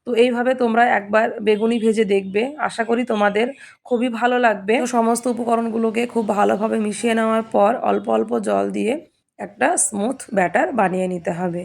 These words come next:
ব্যাটারের ঘনত্বটা খুব বেশি পাতলা কিংবা খুব বেশি গাঢ় করা যাবে না। তো আমি কেমন করে বানাচ্ছি, তোমরা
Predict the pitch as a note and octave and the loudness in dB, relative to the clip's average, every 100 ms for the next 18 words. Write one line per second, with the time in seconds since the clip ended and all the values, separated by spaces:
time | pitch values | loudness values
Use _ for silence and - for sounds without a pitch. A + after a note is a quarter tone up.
0 | F3 - - - - - A#3 G3+ G3+ A3 | -12 -20 -20 -20 -20 -6 -4 -2 0 -2
1 | A3+ A#3 A#3+ - G#3 G#3 G#3 A#3+ G#3+ G#3 | 0 0 -2 -6 0 2 2 0 0 0
2 | A#3+ - A3+ G#3 A#3 A#3+ A#3+ - G3 G#3+ | -2 -4 -4 0 0 0 -2 -2 0 -2
3 | A#3 A3 G#3 G#3 G#3+ - G3+ G3 F#3 B3 | -2 -2 0 0 0 -2 -2 -2 -2 -2
4 | A#3+ G3+ G3+ G#3 G#3 G3+ F#3+ G3 A3+ E4+ | 0 0 0 2 2 2 0 0 -4 -8
5 | _ _ - - - G#3+ A3 A#3+ G3+ G3+ | _ _ -20 -20 -10 -8 -6 0 2 2
6 | G#3+ A3+ A3 G3 G3 G3+ C4+ A3+ G3+ | 0 0 2 2 2 0 -4 -2 2